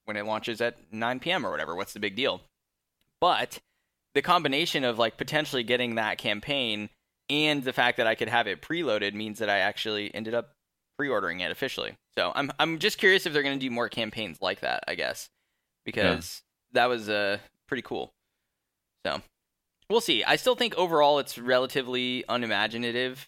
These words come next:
Speaker 1: in terms of, like, the campaigns. Like, it's just play the, play a fighting game,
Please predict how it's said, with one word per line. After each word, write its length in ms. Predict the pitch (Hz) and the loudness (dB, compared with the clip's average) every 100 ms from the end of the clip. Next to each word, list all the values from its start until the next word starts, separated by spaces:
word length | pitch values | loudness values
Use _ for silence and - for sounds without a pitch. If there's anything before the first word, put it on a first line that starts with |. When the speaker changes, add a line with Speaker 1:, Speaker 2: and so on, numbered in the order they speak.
| - | -12
Speaker 1:
in 100 | 110 | -8
terms 260 | 113 113 101 | -4 -4 -4
of, 100 | 101 | -2
like, 160 | 101 | -2
the 80 | 98 | -4
campaigns. 640 | - 107 101 110 107 110 104 | -4 -4 -4 -4 -4 -4 -4
Like, 160 | 95 | -4
it's 140 | 101 - | -6 -8
just 280 | 107 - - _ _ _ - | -8 -10 -16 _ _ _ -2
play 160 | 127 117 | 0 2
the, 160 | 117 - | 0 -2
play 160 | - 139 | 2 2
a 40 | |
fighting 340 | 131 139 131 113 | 4 4 2 -2
game, 420 | 98 92 90 | -4 -4 -6